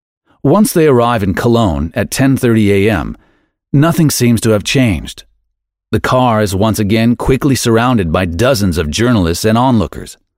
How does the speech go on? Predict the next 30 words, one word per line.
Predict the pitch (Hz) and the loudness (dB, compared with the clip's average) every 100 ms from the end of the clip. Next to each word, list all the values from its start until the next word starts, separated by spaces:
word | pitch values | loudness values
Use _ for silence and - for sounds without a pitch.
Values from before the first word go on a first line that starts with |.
| _ - - - | _ -20 -12 -2
all | 131 160 160 | 2 2 0
pressing | - 151 135 143 117 | 0 -2 0 2 2
up, | 101 - - _ _ _ - | 2 -2 -10 _ _ _ 0
poking | 156 156 151 | 0 2 0
their | 139 | 2
microphones | 127 135 135 113 123 123 117 | 2 0 0 -2 0 0 0
and | 120 | -2
cameras | - 131 120 104 107 | -2 0 0 0 -2
through | - 123 | 0 2
the | 120 127 | 2 2
open | 143 135 135 | 2 2 2
windows, | 143 156 78 - - _ _ _ _ _ - | 2 0 -2 -6 -16 _ _ _ _ _ 0
interviewing | 196 202 131 107 101 110 113 - | 2 4 4 4 2 2 0 -4
Silke | - 165 165 147 117 | -2 0 2 0 2
Bischoff | 170 - 87 62 - _ _ - | 0 0 -2 -4 -12 _ _ -4
with | 131 | 0
a | 143 | 2
gun | 120 160 123 | 2 2 0
pressed | 90 123 120 - | 0 -2 -2 0
to | |
her | 120 120 | 0 2
neck, | 127 127 - - _ _ _ _ _ - | 2 0 -4 -18 _ _ _ _ _ -4
as | 87 | -2
she | 104 113 | 0 0
answers | 127 110 113 | 0 -2 -4
questions | - 143 135 - 82 76 - | -2 -2 -2 -2 -4 -4 -2
with | 90 | -2
a | 92 | -2
weak | 85 117 - | 0 -2 -2
smile. | - 113 120 87 58 | -2 0 0 -2 -6